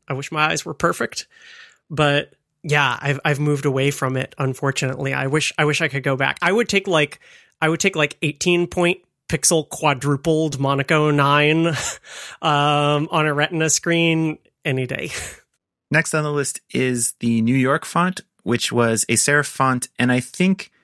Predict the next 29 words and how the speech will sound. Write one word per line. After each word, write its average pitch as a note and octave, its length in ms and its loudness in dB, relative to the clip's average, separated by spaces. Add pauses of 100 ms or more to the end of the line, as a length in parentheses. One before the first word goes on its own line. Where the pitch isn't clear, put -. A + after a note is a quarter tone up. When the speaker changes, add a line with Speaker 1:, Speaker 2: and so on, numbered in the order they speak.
(480)
Speaker 2:
most C#3 560 0 (140)
notable A#2+ 680 2 (360)
for, A2 680 0
uh, A2 300 2 (760)
at C3 120 0
least D3+ 200 0
at, - 200 -2
at A2 240 0
bigger B2+ 200 2
sizes, A#2 460 0 (180)
looking A#2+ 300 0
a A#2 80 2
lot A#2 260 0
like A2+ 440 -2
Apple's A2 540 0
Garamond A2+ 520 2
variant, G2+ 500 0
which - 360 -4
we A2 120 0
will G#2+ 360 -2 (300)
discuss - 360 0
more A2 180 0
later A2 220 -2
on G#2+ 140 0
in G#2 60 0
this G#2+ 160 -2
episode. A2 420 0
But G#2+ 120 0
basically, A2 520 -2